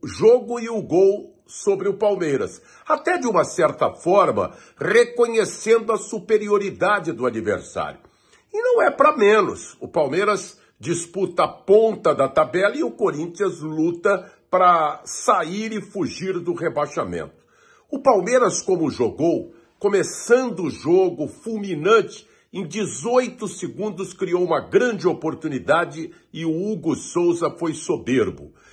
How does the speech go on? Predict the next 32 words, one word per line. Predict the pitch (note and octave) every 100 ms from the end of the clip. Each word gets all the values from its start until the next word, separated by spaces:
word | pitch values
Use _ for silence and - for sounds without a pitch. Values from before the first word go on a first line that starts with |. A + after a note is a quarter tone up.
| - -
E | A#3
depois, | A#3+ A#3+ B3+ A#3
ainda | A#3 F#3 G#3+ G#3 F#3
até | - D#3+
os | A#2+ -
trinta, | - A3 A#3 G#3+ - G2 - - _ _ -
criou | A3+ A3 A3+
mais | G#3+ F#3 C3+ -
duas | B3 A#3 G#3+ E3+
ou | F#3
três | - F#3+ E3+ - -
chances | F#3+ G#3 G3+ - G3+ - -
e | F#3+ F#3+
não | D#3+ D3+
converteu. | C#3+ D#3 D3 - - C#2+ - _ _ - - _
O | A#3+
Corinthians, | - B3 B3 A#3+ A3+ - - _
como | - F#3
eu | E3+
disse, | - A3+ - A3+
jogou | A#3 F#3 A3
na | A3
boa, | F3 C#3+ G#3+ F3 G#2 -
foi | A3 G#3 G3+ - _ _
só | - - - B3+
pro | B3+ A3 G3 -
contra-ataque | F#3+ F3+ E3+ D3 - G3+ - - - _ _ -
e | F#3+
foi | F3+ A#3
numa | A#3 A3+ G3+
jogada | E3+ D3+ D3+ C#3 C#3+
assim | F#3 F#3 G#3+ A3+ E3